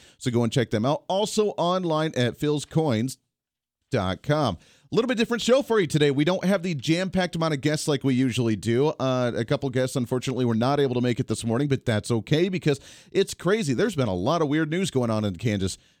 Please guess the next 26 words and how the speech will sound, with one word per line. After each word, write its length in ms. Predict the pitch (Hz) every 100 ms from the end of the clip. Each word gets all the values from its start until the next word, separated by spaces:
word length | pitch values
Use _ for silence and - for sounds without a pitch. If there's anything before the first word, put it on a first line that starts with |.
| -
lately, 240 | 104 101
so 160 | 95 117
we 100 | 120
have 140 | 127
a 60 | 107
plenty 300 | - 131 131
of 60 |
time 200 | 107 135
to 40 | 117
talk 300 | - 139 139
about 240 | 131 131
it. 100 | 139
At 120 | 135
the 60 | 139
bottom 380 | 110 143 175 185
of 60 |
the 160 | 170 165
hour, 180 | 170 131
State 220 | - 147
Representative 600 | 135 135 120 143 135 104
Nick 200 | 131 -
Hoheisel, 600 | 135 165 131 110 - 92
he'll 140 | 131
be 100 | 156
joining 360 | 143 135 123 120
us. 160 | 135